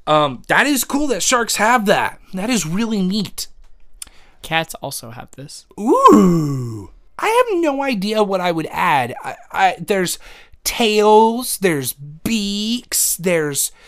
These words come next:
Speaker 1: claws, like, you know, go freaking, um, kinda go saber-toothy kinda deal.
Speaker 2: Okay.
Speaker 1: Um, I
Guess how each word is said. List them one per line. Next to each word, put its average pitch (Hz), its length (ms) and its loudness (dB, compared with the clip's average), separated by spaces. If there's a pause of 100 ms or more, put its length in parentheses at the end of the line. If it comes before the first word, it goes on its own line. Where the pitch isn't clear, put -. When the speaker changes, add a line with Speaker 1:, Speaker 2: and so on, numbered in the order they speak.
(520)
Speaker 1:
claws, 196 960 0
like, 143 360 -2
you 170 80 -4
know, 135 240 -2
go 139 360 0
freaking, 135 840 -6
um, 123 520 -2 (160)
kinda 151 200 -4
go 147 160 0
saber-toothy 135 920 -6 (380)
kinda 143 240 0
deal. 143 420 4 (340)
Speaker 2:
Okay. 170 360 -6 (200)
Speaker 1:
Um, 120 720 -2 (180)
I - 80 -10